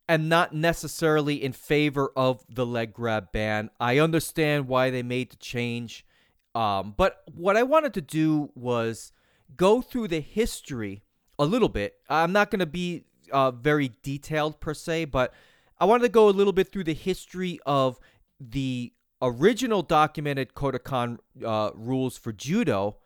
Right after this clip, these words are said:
and how that has changed over the years. And I'm not going to go, you know, r-, you know, read year by year or anything like that, but I just wanted to give a snapshot on how things changed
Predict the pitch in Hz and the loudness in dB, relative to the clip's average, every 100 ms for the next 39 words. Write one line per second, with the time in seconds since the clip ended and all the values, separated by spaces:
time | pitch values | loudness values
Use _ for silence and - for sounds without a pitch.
0 | _ _ _ _ 175 165 160 165 175 170 | _ _ _ _ 0 0 2 4 4 4
1 | 170 160 147 151 151 - - 190 185 175 | 4 2 2 -2 -2 -4 -6 -2 0 -2
2 | 156 - - 151 147 147 131 117 143 151 | -4 -8 0 2 2 -2 -6 -6 -2 0
3 | 131 147 151 185 202 196 196 185 170 143 | 0 -2 -2 2 0 2 0 -2 -4 -2
4 | 151 147 147 139 _ _ _ _ - 151 | 2 4 2 -2 _ _ _ _ -6 0
5 | 143 131 73 90 127 _ - 127 131 _ | 0 0 -6 -16 -20 _ -16 -14 -16 _
6 | 135 131 131 101 131 131 107 127 139 120 | -6 0 0 0 -4 -4 -2 2 2 2
7 | 113 117 127 120 117 113 120 110 107 - | -2 0 0 0 -2 -6 -10 -6 -6 -4
8 | 104 107 147 151 151 - 190 180 151 170 | -4 -2 0 0 0 -4 -2 -2 -4 -4
9 | 156 139 - 151 151 - - 139 127 - | -4 -6 -6 -2 -2 -2 -4 -2 -2 -2
10 | 117 110 131 123 120 - 135 123 - - | -8 -4 -2 -2 -2 -6 -6 -8 -12 -8
11 | 135 131 113 107 - | -6 -4 -6 -8 -14